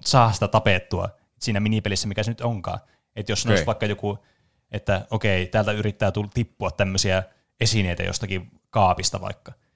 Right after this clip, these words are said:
Speaker 1: niin ne yrittää vähän niin kuin, että mistä kohdasta ne launchaa se itemi, että se osuisi siihen ja tavallaan niin kuin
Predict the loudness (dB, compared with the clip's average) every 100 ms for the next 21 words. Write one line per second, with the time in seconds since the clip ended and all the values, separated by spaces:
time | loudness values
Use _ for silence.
0 | _ -2 0 2 2 2 0 2 0 -2
1 | -4 -8 _ _ -12 -4 2 2 4 6
2 | 6 4 2 4 4 2 0 0 0 0
3 | -2 -4 -2 0 0 0 0 -2 -4 -4
4 | -4 -2 -2 -6 _ _ -14 -8 -8